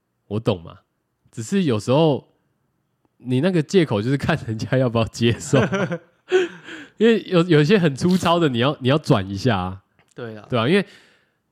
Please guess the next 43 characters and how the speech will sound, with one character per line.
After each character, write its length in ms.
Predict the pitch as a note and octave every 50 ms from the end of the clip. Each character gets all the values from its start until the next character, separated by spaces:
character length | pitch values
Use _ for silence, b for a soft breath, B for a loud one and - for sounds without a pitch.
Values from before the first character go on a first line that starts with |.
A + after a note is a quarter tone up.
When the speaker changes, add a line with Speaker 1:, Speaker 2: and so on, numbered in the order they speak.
| _ _
Speaker 1:
那 100 | F#3+ G#3
种 100 | F#3 C#3+
转 200 | C3 - A2 A2+
一 40 | A#2
下 140 | B2+ D#3+ C#3+
是 120 | C3+ C#3+
说， 380 | B2+ - B2+ A#2+ A#2+ A#2 B2 - _ _ _ _ _ _ _ _ _
不 100 | - C3+
是 60 | D3+
说 120 | D3+ E3+
我， 220 | D#3 C3 G#2+ G2 F#2
我 160 | F2 G2+ G2+
要 100 | G#2+ C3
理-， 140 | B2+ G#2+ G#2 F#2 - -
去 160 | - - C3
理 260 | G#2+ F#2 E2+ F2 F#2
解， 340 | F#2 - F#2 D2+ - G2+ _ _ _ _ _ _ _ _ _ _ _
而 160 | - A#2 A2+
是 260 | A2+ - D3+ C#3+ B2 G#2+
我 180 | - F#2+ F#2+ G2
要 120 | A2+ A#2+
知 160 | A#2 - -
道 140 | A2+ A2+ A2+
说， 120 | G2+ A2
哦， 180 | G2 F#2+ E2+ E2+ -
这 140 | - A#2 G#2
是 100 | A2+ G#2+ G2 F2 F#2 -
你 180 | - F#2+ F2+ E2+
的 100 | F2 F2
借 220 | - - A2 F#2+
口， 140 | E2+ - -
我 120 | E2 D#2+ D#2
不 100 | - F2+
要 100 | F2 F#2+
再 100 | G2 G2
问 140 | G#2 G#2 A2+
太 280 | - - F3+ D#3+ - -
多 140 | - D3+ - -
了， 160 | - B2+ C3
这 140 | B2+ - F3
样。 100 | D3 - - - G#3+ - - -
<laughs> 320 | - - F#3+ - - - _
对， 180 | B2 A2+ G#2